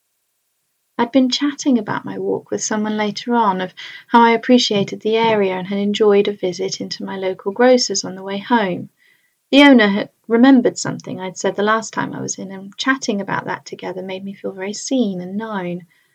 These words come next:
A convivial little chat about nothing very deep, but it had given me a cosy feeling.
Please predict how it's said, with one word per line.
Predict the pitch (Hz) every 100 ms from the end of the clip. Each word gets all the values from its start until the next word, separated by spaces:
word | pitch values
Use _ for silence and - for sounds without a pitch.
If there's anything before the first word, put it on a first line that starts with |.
| _ _ _ -
A |
convivial | - 233 190 185 196 202
little | 190 175 208
chat | - 175 180 202
about | - -
nothing | 196 190 214 208
very | 190 175
deep, | 170 226 175 -
but | 202 214
it | -
had | - 220 _
given | 202 - 185
me | 185
a | 180
cosy | - 254 247 214 170
feeling. | - 170 170